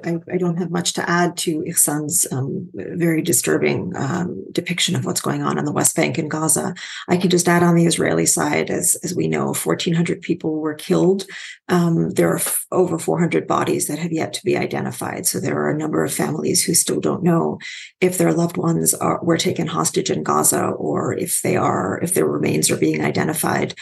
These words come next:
Um, some of the attacks on civilians in Israel on October seventh included with heavy weaponry that made the bodies very difficult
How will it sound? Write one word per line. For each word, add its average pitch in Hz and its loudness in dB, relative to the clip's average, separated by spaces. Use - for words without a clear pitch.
Um, 165 2
some 185 6
of 175 4
the 175 6
attacks - 2
on 160 0
civilians 160 2
in - 0
Israel 151 2
on 147 0
October 156 -2
seventh 160 0
included 165 0
with 165 -2
heavy 165 2
weaponry 180 4
that 175 -2
made 156 -2
the 165 2
bodies 147 -2
very - -2
difficult - -6